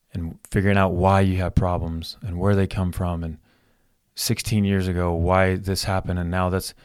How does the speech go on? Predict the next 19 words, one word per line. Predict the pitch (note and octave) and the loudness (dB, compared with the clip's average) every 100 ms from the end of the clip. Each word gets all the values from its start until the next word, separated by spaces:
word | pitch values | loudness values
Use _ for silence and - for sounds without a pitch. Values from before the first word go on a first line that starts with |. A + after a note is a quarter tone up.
| _ _ _ _ - | _ _ _ _ -12
I | - | -6
promise | - G#2 G#2+ F#2+ - | 2 6 6 4 -2
you, | E2 D#2 - _ _ _ _ _ _ _ - | -6 -8 -14 _ _ _ _ _ _ _ -6
you | F#2+ | 0
might | G2 G#2+ | 2 0
figure | - A2 G2+ G2 | 0 -4 0 2
it | F#2+ | 4
all | G2+ G2 | 4 4
out. | F#2 F2 | 2 0
You | F#2 | -4
might | F#2+ | -4
figure | - G2 G2 | -4 -2 2
out | F#2+ F#2 | 0 0
why | F2+ F#2+ G2 | 0 2 2
all | F#2+ | 2
of | F#2+ | -2
your | F#2 | -6
problems | E2+ F#2+ F#2 F#2 | -6 -4 -4 -4
exist, | F2+ E2+ F#2+ G2 - | -6 -6 -4 -4 -10